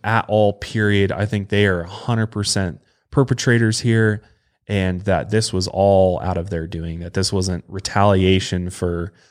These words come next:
something that happened to them. This was just purely out of their belief and revenge on the school. And the fact that, yeah, they probably were outsiders. I mean, who the fuck wears trench coats around? Like, that, that's so fucking out there. Like, and,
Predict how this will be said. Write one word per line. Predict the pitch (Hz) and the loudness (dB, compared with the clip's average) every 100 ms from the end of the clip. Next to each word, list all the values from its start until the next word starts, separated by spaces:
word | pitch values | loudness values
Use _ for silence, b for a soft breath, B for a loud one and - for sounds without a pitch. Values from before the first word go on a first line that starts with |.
| b | b
something | - 113 104 98 | 0 0 2 0
that | 90 | 0
happened | 107 95 - 87 | 0 -2 -2 -6
to | - | -6
them. | 90 87 85 | -8 -6 -2
This | 110 - | -2 0
was | 95 | -2
just | 87 - | -2 -8
purely | - - 113 110 107 98 | -8 -2 2 4 2 2
out | 95 92 | 0 0
of | 90 95 - _ _ _ | -2 -4 -12 _ _ _
their | - 98 101 | -6 2 4
belief | 101 95 104 131 104 - - | 4 2 2 2 0 -6 -4
and | 98 95 87 90 - b b b b | -2 -2 -2 -4 -8 b b b b
revenge | 107 101 98 98 104 | -2 0 4 4 4
on | 104 101 | 2 2
the | 92 | 0
school. | - 107 131 - - | -2 0 -2 -4 -10
And | 101 | -10
the | 98 | -6
fact | - 107 107 | 0 0 2
that, | 110 98 - - | 2 2 0 -8
yeah, | 127 160 | 0 4
they | 110 | 4
probably | 110 - 117 107 | 4 2 4 4
were | 107 131 | 2 2
outsiders. | 92 - - 90 92 92 | 2 0 -2 -4 -2 -4
I | |
mean, | 95 95 92 _ - _ _ _ _ | -4 -4 -8 _ -20 _ _ _ _
who | 127 | 0
the | 135 | 2
fuck | - 127 | 2 0
wears | 120 123 - | 0 0 0
trench | - 113 143 - | -2 0 0 -2
coats | 87 82 - | -4 -2 -6
around? | - 76 80 | -8 -12 -8
Like, | 92 80 - - _ _ _ _ _ - - _ _ - | -6 -6 -8 -20 _ _ _ _ _ -20 -20 _ _ -4
that, | 120 76 | -2 0
that's | 123 120 | 0 2
so | - 127 127 120 | 2 4 4 2
fucking | - 120 - 101 | 0 -2 -2 -2
out | 101 139 | -2 -4
there. | - - | -8 -8
Like, | 82 90 - | -2 -2 -2
and, | 101 92 90 | -4 -4 -10